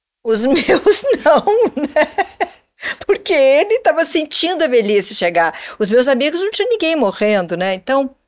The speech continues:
sei. Eu acho que tem isso do, do mau humor, da, da falta de paciência com a vida, da falta de interesse por coisas novas. Ah, e você começar a se sentir incapaz porque você também,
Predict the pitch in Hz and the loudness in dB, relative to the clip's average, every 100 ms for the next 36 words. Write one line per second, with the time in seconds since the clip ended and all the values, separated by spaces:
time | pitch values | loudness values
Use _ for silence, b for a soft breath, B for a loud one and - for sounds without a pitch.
0 | _ b b b b _ _ - - 330 | _ b b b b _ _ -8 -2 0
1 | 311 294 185 _ _ _ _ _ _ - | 0 -2 -6 _ _ _ _ _ _ -2
2 | 220 226 - - 226 220 240 233 269 262 | 2 2 0 0 0 2 0 0 -4 -8
3 | b b b 196 226 214 208 190 190 226 | b b b _ 0 2 4 2 2 2
4 | 226 214 208 208 233 240 233 208 226 202 | 2 2 2 6 6 6 2 -2 0 0
5 | 208 214 214 - - 214 - 208 214 214 | -2 -2 -2 -2 -4 -2 -2 -2 -2 -4
6 | 220 196 - 220 233 202 208 B B B | -2 -4 -2 -2 0 0 -2 B B B
7 | 214 214 220 220 202 208 233 233 220 220 | -4 0 0 0 -2 -2 0 2 2 2
8 | 233 233 220 226 208 233 226 214 208 208 | 2 0 -2 -8 -4 2 2 2 -2 0
9 | 214 214 220 202 220 220 - - - _ | 2 2 2 0 -4 -6 -8 -10 -12 _
10 | _ _ _ - 208 214 208 202 196 196 | _ _ _ -4 0 2 2 2 2 2
11 | 190 180 - - 208 226 254 240 - 233 | 0 0 -6 -8 0 0 0 -4 -4 -2
12 | 220 240 214 - - 220 - 233 233 196 | 0 0 -2 -2 -4 -4 -2 -2 -2 -4
13 | 220 226 226 - 233 214 208 240 - 202 | -2 -2 -2 -6 -4 -2 -2 -2 -2 0
14 | 226 233 226 | 2 2 0